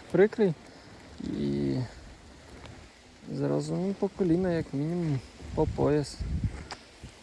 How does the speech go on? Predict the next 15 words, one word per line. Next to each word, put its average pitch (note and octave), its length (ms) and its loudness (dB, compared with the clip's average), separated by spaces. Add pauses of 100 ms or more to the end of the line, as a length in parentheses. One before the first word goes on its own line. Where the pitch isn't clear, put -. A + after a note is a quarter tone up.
води C3+ 320 0 (800)
для B2+ 220 -2
берега. B2+ 480 -2 (1080)
Ось, C3+ 320 -2
ось. C3+ 280 -2 (2000)
Знову F3 600 10 (400)
от E3+ 200 6
такий F3 400 10
окунь C#3+ 380 8
підпливає, C#3+ 720 8
ось. A#2+ 320 0 (1000)
Ось C#3+ 280 0
вам D3 200 10
і D3 80 10
результат. B2+ 640 6